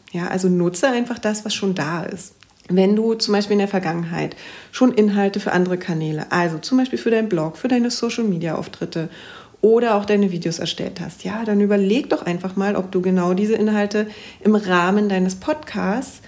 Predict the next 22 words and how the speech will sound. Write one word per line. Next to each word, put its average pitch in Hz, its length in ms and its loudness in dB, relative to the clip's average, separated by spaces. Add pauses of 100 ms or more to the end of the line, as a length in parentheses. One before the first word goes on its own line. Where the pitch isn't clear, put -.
(260)
einfach 220 560 0
nochmal 208 400 0
wiederverwerten 165 760 0
könntest, 165 460 -8
beziehungsweise 185 600 2
neu 170 380 0
aufbereiten - 580 -6
kannst, - 420 -14 (300)
ja. 170 240 -6 (760)
Der 180 80 0
Vorteil 220 840 4 (120)
darin, 190 640 0
der 185 120 0
liegt 208 240 0
natürlich 185 320 -2
auf 175 120 -6
der 180 180 -2
Hand, 151 280 -4
ja. 170 140 -2
Der 175 180 -2
initiale 196 580 2
Aufwand, 240 540 0